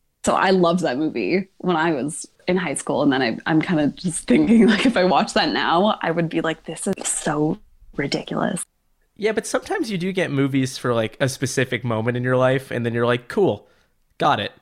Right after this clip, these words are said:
Speaker 1: Yeah,
Speaker 2: And then you can,
Speaker 1: that's
Speaker 2: you can
Speaker 1: true.
Speaker 2: grow up and, like, move on, but it still was, like, important then. Um, and I think that's totally fine. Um, I'm very curious to know what kind of stuff Liam was watching at sixteen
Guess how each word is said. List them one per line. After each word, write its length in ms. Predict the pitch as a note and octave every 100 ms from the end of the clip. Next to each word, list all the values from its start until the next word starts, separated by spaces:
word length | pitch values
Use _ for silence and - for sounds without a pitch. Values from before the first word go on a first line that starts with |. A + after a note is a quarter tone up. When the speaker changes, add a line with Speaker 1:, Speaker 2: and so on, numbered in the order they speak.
| _
Speaker 1:
Yeah, 140 | D4 D#4
Speaker 2:
And 40 |
then 120 | D4+
you 60 | D4+
can, 120 | D4+
Speaker 1:
that's 120 | C#4 C4
Speaker 2:
you 80 | B3
can 80 |
Speaker 1:
true. 100 | F#3 C3
Speaker 2:
grow 280 | C#3 C3
up 200 | A#2+ A2+
and, 140 | C3 A#2
like, 180 | A2+ A#2+
move 240 | B2 A#2+
on, 200 | A#2 A2+
but 120 | A2+ -
it 160 | C3
still 240 | - C#3+ B2
was, 140 | A#2+
like, 160 | A#2 A2+
important 680 | A2+ - B2 A2+ D3 -
then. 360 | C#3 D3+ E3 F3 - _ _ _ _ _ _ -
Um, 400 | A2+ A2 G#2+ -
and 80 | -
I 80 | C#3
think 160 | F#3+ C3
that's 180 | A2+
totally 320 | - A2+ G#2+ G#2+
fine. 360 | A2+ G#2+ A2 - _ _ _ -
Um, 540 | A#2+ A#2 A2 G#2 G2+ - _ _ _ _ _ _ B2+
I'm 240 | C3+ D4+
very 260 | C#3+ C#3 C3+
curious 360 | C#3+ C3 B2+
to 100 | -
know 160 | C3 A#2+
what 480 | A#2 A#2 B2 A2 - _ _
kind 220 | - B2+
of 80 | A#2+
stuff 160 | - A2
Liam 320 | A2+ C3+ D3+
was 120 | A2+
watching 340 | G#2 G2+ A2 G#2+
at 120 | -
sixteen 540 | G#2 - G#2+ A2+ A#2+